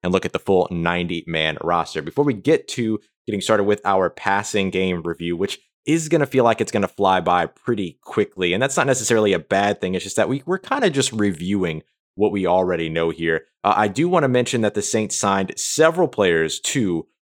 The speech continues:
future reserve contracts. Now, remember that the future reserve contracts mean that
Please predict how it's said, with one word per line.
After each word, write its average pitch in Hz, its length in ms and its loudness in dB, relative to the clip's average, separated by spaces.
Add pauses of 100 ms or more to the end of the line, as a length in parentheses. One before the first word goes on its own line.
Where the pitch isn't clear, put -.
(140)
future 117 440 2
reserve 98 720 2
contracts. 95 600 0
Now, 113 60 2
remember 131 240 2
that 107 100 -6
the 104 60 -2
future 165 340 -4
reserve 123 480 2
contracts 107 580 0
mean 98 300 2
that 90 260 2